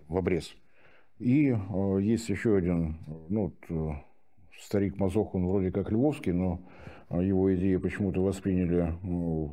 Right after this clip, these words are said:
хорошо в Лондоне. Там в составе атомной электростанции Hinkley Point C строятся сразу два энергоблока на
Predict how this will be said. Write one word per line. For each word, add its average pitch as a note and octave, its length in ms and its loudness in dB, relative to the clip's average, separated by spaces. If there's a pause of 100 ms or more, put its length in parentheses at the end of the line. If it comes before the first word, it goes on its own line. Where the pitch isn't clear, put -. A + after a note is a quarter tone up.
(140)
хорошо G2 440 0
в E2+ 400 0
Лондоне. D3 460 2
Там G#2+ 280 2
в - 100 -12
составе F#2 640 0
атомной F2+ 340 0
электростанции F#2+ 540 0
Hinkley G2 320 -2
Point G2 280 2
C C3+ 260 0
строятся G2+ 480 0
сразу F#2 360 0
два F#2 280 2
энергоблока E2 580 0
на E2+ 260 -2